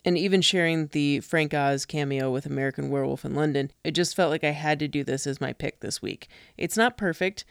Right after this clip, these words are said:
but if you can stomach a blend of bloody vampire horror, it's a mob movie, a comedy blended into a flashier Hammer film, you might be left scratching your head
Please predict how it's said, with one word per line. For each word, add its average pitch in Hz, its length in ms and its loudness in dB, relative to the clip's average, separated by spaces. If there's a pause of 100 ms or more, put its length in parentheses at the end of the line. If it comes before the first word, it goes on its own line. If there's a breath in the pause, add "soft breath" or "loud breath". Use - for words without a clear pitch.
but 160 160 0
if 151 80 -4
you 180 80 -2
can 180 160 2
stomach 170 400 0
a - 160 -2
blend 147 360 -2
of 143 160 -6
bloody 151 340 2
vampire 147 640 -2
horror, 135 440 -2 (300 loud breath)
it's 147 180 -4
a 143 60 2
mob 151 280 0
movie, 160 560 2 (440 soft breath)
a 160 100 0
comedy 165 440 -2
blended 156 420 0
into 151 260 2
a 135 60 2
flashier 143 880 -2
Hammer 151 360 -2
film, 160 380 -2 (640 loud breath)
you 185 100 2
might 226 220 4
be 262 80 0
left 247 200 4
scratching 214 460 2
your 196 140 0
head 226 280 2